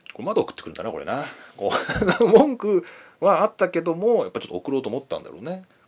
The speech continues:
ラルフ。「お子様の声が気になり、放送の中身が入らず、シュールな放送。」「お子様の声が気になり、放送の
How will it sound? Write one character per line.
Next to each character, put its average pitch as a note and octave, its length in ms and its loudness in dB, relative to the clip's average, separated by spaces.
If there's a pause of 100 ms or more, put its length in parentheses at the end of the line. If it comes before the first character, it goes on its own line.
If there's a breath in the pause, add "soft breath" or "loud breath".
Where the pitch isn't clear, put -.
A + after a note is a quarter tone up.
(120)
ラ C#3+ 160 -2
ル C#2+ 80 -8
フ。 - 220 -20 (960 loud breath)
「お G2 100 -6
子 E3 140 -4
様 C#3 340 -4
の A2 220 -2 (360)
声 D#3 320 -2
が D#2 280 -6
気 - 140 -12
に E2 140 -10
な D2 140 -10
り、 G2 160 -10 (220)
放 E2 200 -4
送 C#2 300 -10
の - 180 -10 (460)
中 D2+ 240 -4
身 D#2 140 -10
が - 280 -8
入 E2 260 -8
ら E2 120 -4
ず、 G2 220 -12 (240)
シ - 260 -10
ュ B2+ 100 -8
ー - 40 -8
ル A2 80 -8
な D#3+ 120 -12
放 - 240 -16
送。」 - 240 -16 (1300)
「お - 80 -16
子 F2+ 140 -8
様 D#2 260 -6
の D2+ 180 -10 (120)
声 A#2 300 -6
が G#2 200 -8
気 - 180 -16
に G2+ 120 -10
な G2 160 -10
り、 C#3 180 -12 (160)
放 D2+ 180 -6
送 C#2 300 -10
の G#1+ 160 -16